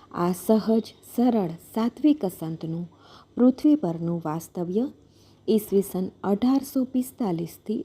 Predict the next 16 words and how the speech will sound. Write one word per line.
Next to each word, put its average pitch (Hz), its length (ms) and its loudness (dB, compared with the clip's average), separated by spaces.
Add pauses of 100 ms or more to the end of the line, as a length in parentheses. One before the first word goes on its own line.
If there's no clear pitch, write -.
ઓગણીસો 185 640 2
તેર 202 360 2
સુધી 196 400 -2
ગણાય 190 400 0
છે. 135 280 -12 (1160)
સજ્જન 285 580 4
ગઢના 180 480 -2 (100)
સમર્થ 180 420 -2
રામદાસ 175 600 -4
સ્વામીનો 196 640 2
પુનઃ 269 440 4
અવતાર 156 600 -4
ગણાતા 160 680 -2 (680)
મહારાજના 180 840 2
ગુરુ 277 320 6 (600)
શ્રી 226 380 0